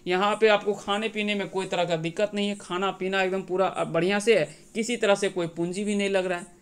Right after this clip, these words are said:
तो इसका आंसर क्या हो जाएगा? चमचा कविता से यह लिया गया पंक्ति है। "मालिके के जखन हतै सेटिस्फेक्शन, धाय धाय पैबे प्रमोशन, करिया उनकर प्रोटेक्शन,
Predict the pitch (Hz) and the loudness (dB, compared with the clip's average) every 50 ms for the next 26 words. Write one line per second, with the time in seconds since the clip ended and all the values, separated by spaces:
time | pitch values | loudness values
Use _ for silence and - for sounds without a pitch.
0 | - - - - - - - - - - - - - - - - - - - 262 | -20 -20 -20 -20 -20 -20 -20 -20 -20 -20 -20 -20 -20 -20 -20 -20 -20 -2 2 4
1 | 277 277 277 269 247 233 233 254 240 247 226 220 214 226 220 254 262 262 - 233 | 4 8 8 8 8 8 6 4 6 8 6 8 8 6 4 4 2 4 2 2
2 | 208 202 208 233 233 226 180 175 175 170 170 160 160 175 170 165 190 226 214 185 | 2 4 2 2 2 2 2 2 2 2 2 0 2 0 0 0 0 0 0 2
3 | 160 156 151 151 156 190 220 214 - - - - - 170 156 147 156 147 139 139 | 2 4 4 4 2 0 -2 -2 -6 -16 -16 0 0 0 0 2 -4 -6 -8 -8
4 | - - - - - - - - - - - - - - - - - - - - | -10 -14 -16 -20 -20 -20 -20 -20 -20 -20 -20 -20 -20 -20 -20 -20 -20 -20 -20 -12
5 | - 185 190 208 220 226 233 240 233 226 294 320 277 277 240 254 247 254 277 269 | -2 4 6 8 10 10 10 10 8 8 6 6 6 8 8 8 8 10 8 8
6 | 254 208 214 208 220 262 214 - - 247 233 220 254 254 - - 226 233 254 - | 8 8 8 10 12 10 10 10 10 6 6 6 6 4 4 6 4 4 6 6
7 | - 226 196 202 233 262 - - - - - 196 175 160 151 151 151 190 226 262 | 4 4 4 4 4 0 -6 -14 -20 -8 -6 -2 -2 0 0 2 8 10 10 10
8 | 277 208 - 233 233 240 - 226 226 226 202 185 196 233 254 - - 214 185 180 | 10 10 8 6 6 6 8 8 6 10 10 10 8 8 4 4 6 6 8 8
9 | 170 185 220 226 - 190 180 214 220 214 - - - - 196 190 190 185 220 254 | 6 4 2 4 4 2 2 2 0 -4 -10 -6 4 6 8 8 8 10 10 10
10 | 277 - - 226 214 220 247 247 220 220 208 196 190 185 - 226 247 - - 196 | 10 10 8 4 4 4 4 4 4 4 4 4 4 6 4 2 2 2 2 2
11 | 180 196 226 | 2 2 0